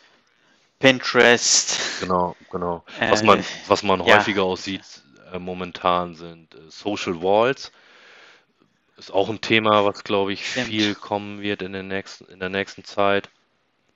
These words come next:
Speaker 2: Solche Dinge können wir gerne, äh, in den nächsten Folgen immer mal wieder ansprechen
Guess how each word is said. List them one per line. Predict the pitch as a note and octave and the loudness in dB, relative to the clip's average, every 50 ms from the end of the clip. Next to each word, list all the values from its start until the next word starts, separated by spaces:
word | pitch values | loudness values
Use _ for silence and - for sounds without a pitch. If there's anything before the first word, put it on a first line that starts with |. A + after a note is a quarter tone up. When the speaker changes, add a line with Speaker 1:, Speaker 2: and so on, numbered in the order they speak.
| _ _ _ _ _ _ _ _ _ _ _ | _ _ _ _ _ _ _ _ _ _ _
Speaker 2:
Solche | - A#2 B2 A#2 A#2 | 2 2 4 4 4
Dinge | A2 A2+ A2 G#2 F#2 | 2 2 2 2 0
können | - G2+ F#2+ F2+ | -4 -4 -4 -4
wir | F2 E2+ | -4 -4
gerne, | F2 F2 E2+ E2+ E2+ E2+ E2+ D#2+ - - - E2 D#2+ D#2+ D#2+ - | -4 -4 -4 -4 -6 -6 -6 -8 -8 -8 -8 -8 -8 -8 -8 -10
äh, | - | -12
in | E2+ | -10
den | E2+ E2 E2+ | -10 -6 -4
nächsten | F2 F2+ - - - - | -4 -4 -4 -6 -10 -4
Folgen | - F#2 F2+ E2+ E2 F2 E2 - - - - _ - | -2 0 0 0 -2 -8 -14 -16 -20 -20 -14 _ -4
immer | C3 B2 A#2+ A2+ | 0 2 2 2
mal | A2 G2+ G2+ F#2+ F#2+ F#2+ | 2 2 0 -2 -2 -4
wieder | G2 F#2 F#2 E2+ - | -6 -6 -6 -6 -6
ansprechen | - G#2+ - - - - - C3+ C3 - C3 C3 B2+ B2 | -6 -6 -8 -10 -14 -10 -6 -6 -6 -6 -8 -14 -14 -14